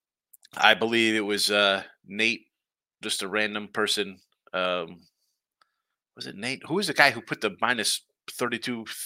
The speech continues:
thousand money line playing? Whatever the case may be. If I ever have an open show, I, feel free to come in. I know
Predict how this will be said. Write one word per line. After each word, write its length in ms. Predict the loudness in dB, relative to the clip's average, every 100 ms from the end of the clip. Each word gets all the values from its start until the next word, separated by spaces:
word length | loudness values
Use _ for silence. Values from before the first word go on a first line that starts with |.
| 4
thousand 400 | 8 8 6 -2
money 240 | -6 -6
line 180 | -4 -6
playing? 280 | -6 -8 -10 -16 -20 -18 -18 -6
Whatever 240 | 0 2
the 80 | 2
case 240 | -2 -4 -6
may 80 | -10
be. 140 | -2
If 100 | 6
I 40 |
ever 160 | 8 10
have 160 | 8 8
an 60 |
open 200 | 0 0
show, 320 | 0 2 2 0 _ _ -20 -20 -20 _ _ _ _ _ _ _ _ _ _ -14
I, 100 | -14 -14 _ _ -16
feel 180 | -8 -4
free 160 | -2
to 100 | -2
come 180 | -2 -2
in. 120 | 0
I 80 | -2
know 300 | -2 -6 -8